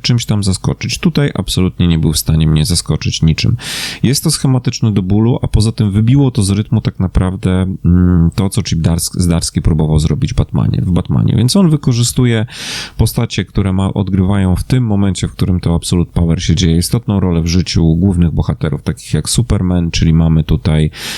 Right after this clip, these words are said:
Brainiac Queen, mamy Failsafe'a, który się tutaj pojawia, który jest w ogóle out of character, biorąc pod uwagę, kim Failsafe był i, i co robił w nim Zur. I tak naprawdę nie wiemy,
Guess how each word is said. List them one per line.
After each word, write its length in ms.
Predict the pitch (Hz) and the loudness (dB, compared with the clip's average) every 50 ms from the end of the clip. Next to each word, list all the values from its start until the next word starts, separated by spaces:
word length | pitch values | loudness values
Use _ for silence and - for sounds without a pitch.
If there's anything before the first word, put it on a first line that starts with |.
| - - - | -8 0 0
Brainiac 440 | 87 82 95 98 95 87 90 90 _ - - | 0 0 0 -2 -2 -2 -4 -6 _ -10 -8
Queen, 380 | - - 98 95 92 90 90 87 - _ - - - - - - | -2 0 2 2 2 2 2 0 -2 _ -12 -12 -12 -12 -12 -4
mamy 280 | - 95 101 90 85 80 | -2 -2 0 0 0 0
Failsafe'a, 920 | 80 78 - - 87 87 87 90 - - 120 120 113 - - 113 117 123 135 - - | -2 0 0 0 0 0 -2 -2 -2 0 0 -2 -2 -2 -2 -2 -2 -2 -4 -8 -12
który 220 | - - 113 110 | -4 -2 -2 -2
się 120 | 104 - 110 | 0 0 0
tutaj 260 | 113 107 - 110 104 | 0 0 0 0 0
pojawia, 380 | - - 104 104 101 98 107 | 0 0 0 0 -2 -2 -4
który 220 | 101 _ - - 113 | -6 _ -2 -2 -2
jest 140 | 107 104 101 | -2 -2 -2
w 60 | 104 | -2
ogóle 320 | 104 107 107 104 104 98 _ | 0 2 2 2 0 -2 _
out 240 | - 104 104 - 98 | -2 -4 -2 -2 -4
of 140 | 90 - - | -6 -4 -4
character, 580 | - 82 80 80 78 - - - 110 - 170 | -2 -2 0 -2 -2 -2 -2 -2 -2 -2 0
biorąc 360 | 170 123 98 98 98 95 95 | 0 0 2 2 0 -2 -2
pod 180 | - - 92 87 | -2 -2 -2 0
uwagę, 280 | 90 95 95 87 98 82 | 0 -2 -2 -2 -4 -6
kim 260 | - - - 104 95 | -2 0 0 0 2
Failsafe 540 | - - 98 92 87 87 - - 90 87 82 | 2 2 2 2 2 0 0 0 0 0 0
był 400 | 82 82 80 87 87 82 85 - - | -2 -2 0 2 2 2 0 -2 -6
i, 80 | - 87 - - | -8 -8 -4 -2
i 120 | - 87 | 0 0
co 180 | 85 - 104 98 | 2 2 0 2
robił 300 | 98 87 82 87 87 85 | 0 0 2 2 2 4
w 80 | 82 | 4
nim 180 | 85 82 82 78 | 4 4 4 4
Zur. 320 | 73 76 73 73 71 - - - | 4 2 2 0 0 -2 -2 -2
I 60 | 87 87 | -2 -2
tak 180 | 104 98 - | -2 -2 -2
naprawdę 380 | 107 95 - - 104 95 104 98 | -4 -4 -2 -4 -4 -2 -2 0
nie 140 | 98 98 95 | 0 2 2
wiemy, 360 | 107 107 101 92 85 82 | 2 2 2 2 0 0